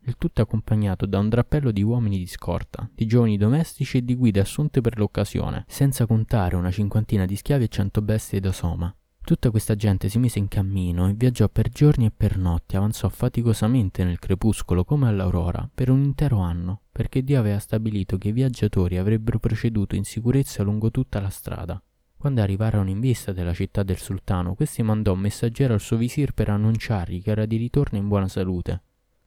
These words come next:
A quella notizia il visir uscì dalla città per andargli incontro, portandosi dietro tutti i soldati e buona parte della popolazione. Tutti avevano perso la speranza di rivedere il loro re, e tanto più grande fu perciò la loro esultanza.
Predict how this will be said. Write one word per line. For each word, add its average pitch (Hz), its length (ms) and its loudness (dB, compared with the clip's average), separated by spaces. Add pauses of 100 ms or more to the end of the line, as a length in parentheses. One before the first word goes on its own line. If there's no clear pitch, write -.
(100)
A - 100 -6
quella 117 240 2
notizia 95 540 -2
il 90 80 0
visir 98 360 0
uscì 92 280 0
dalla 98 200 0
città 113 300 0
per 107 140 -2
andargli 95 420 -2
incontro, 90 580 -2
portandosi 98 640 0
dietro 104 360 0
tutti - 260 -6
i 117 40 -8
soldati 123 400 0
e 107 60 0
buona 107 240 2
parte 127 300 -2
della 95 220 -2
popolazione. 90 920 -2 (520)
Tutti - 260 -2
avevano 92 320 2
perso - 340 -2
la 95 80 0
speranza 92 460 -2
di 87 80 0
rivedere 90 460 -2
il 87 80 -4
loro 87 240 0
re, 90 340 -2
e - 160 -4
tanto 143 360 0
più 113 180 -4
grande 95 440 -2
fu 104 200 -4
perciò - 340 0
la 101 120 2
loro 110 220 4
esultanza. 92 760 -6